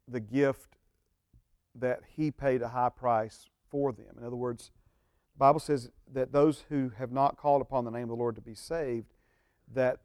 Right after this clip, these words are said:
condemnation still abides on them. Wrath still abides on them. Wrath in this, there's different words translated wrath, but the wrath in this particular instance is, um, eternal damnation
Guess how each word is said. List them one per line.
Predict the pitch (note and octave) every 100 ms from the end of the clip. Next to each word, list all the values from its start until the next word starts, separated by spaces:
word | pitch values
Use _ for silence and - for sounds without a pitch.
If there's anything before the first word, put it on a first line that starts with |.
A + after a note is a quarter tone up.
| _
condemnation | - D#3+ D#3 C3+ C3 B2+ B2+ - B2
still | - B2
abides | A2 G#2+ B2 B2 A2
on | A2 G#2
them. | - - A2+ _ -
Wrath | A2+ B2 B2 B2 - _ _ -
still | - C3 A2+
abides | A2 A#2 A2 G#2+
on |
them. | G#2+ G#2+
Wrath | B2+ C3+ - _ -
in | A#2+
this, | C3 E3+ - _ _ _ _ _ _
there's | A2+
different | A2 D3+ D3
words | C3+ C3+
translated | - C3+ B2 A#2 G#2
wrath, | C#3 C3+ G#2 -
but | A#2 -
the |
wrath | A2 B2+ C#3 C3+ - _
in | A#2+ G#2+ A2
this | E3+ -
particular | - C3+ - A2+
instance | C3+ - G#2 - _ _ _ _ _ _ _ -
is, | C#3 B2+ A#2 - -
um, | A#2+ A2+ G#2+ A2+ _ D3
eternal | D3 D3 C3+
damnation | A#2+ A#2 A2+ A2 - G#2